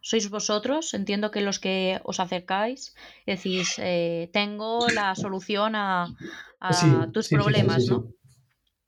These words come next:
Speaker 2: O sea, al final la estrategia y el, el, digamos que los steps es, eh, va, ha, ha, ha ido de esa manera, ¿no? Hemos tenido que, la famosa expresión pico pala, ¿no? De, de ir
Speaker 1: <laughs>
Speaker 2: yendo a las agencias, a,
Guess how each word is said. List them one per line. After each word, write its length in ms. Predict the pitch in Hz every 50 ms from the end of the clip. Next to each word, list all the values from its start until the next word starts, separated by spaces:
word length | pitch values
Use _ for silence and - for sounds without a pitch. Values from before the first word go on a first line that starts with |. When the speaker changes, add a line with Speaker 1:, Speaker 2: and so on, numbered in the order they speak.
| _ _ - - -
Speaker 2:
O 40 | -
sea, 140 | - - -
al 60 | 120 -
final 300 | - 135 135 147 160 170
la 80 | 180
estrategia 960 | 180 175 - 175 165 165 170 160 156 - - 160 160 151 147 147 143 143 139 -
y 260 | 151 143 139 139 135
el, 340 | 135 135 135 135 131 131 131 -
el, 420 | 147 135 135 131 127 127 127 123 127
digamos 360 | 135 123 120 123 139 - -
que 240 | - 147 139 131 127
los 160 | 127 123 123
steps 520 | - - - - - - - - - - - -
es, 420 | 143 143 139 - - - - - -
eh, 440 | 127 127 127 127 127 127 127 127 - 127
va, 220 | 127 127 127 - -
ha, 140 | 127 123 127
ha, 200 | 127 123 123 120 - 131
ha 80 | 123
ido 160 | 123 123 127 123
de 80 | 123
esa 180 | 120 - 139 127
manera, 320 | 117 107 110 110 113 110
¿no? 180 | 110 131 147 156
Hemos 200 | 147 135 135 -
tenido 320 | 143 139 139 139 135 131
que, 440 | - 143 139 135 131 131 127 127 - - _ _ _ 147
la 480 | 127 120 123 123 120 120 120 120 113 110 110
famosa 300 | 113 113 117 113 131 123
expresión 420 | 123 123 123 120 117 127 123 123
pico 240 | 123 123 123 117 107
pala, 300 | 117 120 131 135 131 127
¿no? 220 | 123 135 165 - -
De, 320 | - 127 123 120 117 - -
de 120 | 131 123 120
ir 260 | 123 127 127 123 -
Speaker 1:
<laughs> 80 | 110
Speaker 2:
yendo 400 | 120 131 131 127 123 127 123 123
a 60 | 123 123
las 160 | 123 - -
agencias, 800 | 123 - - 139 147 151 143 - - 143 135 131 131 135 131 - - - _ - - _ _
a, 80 | -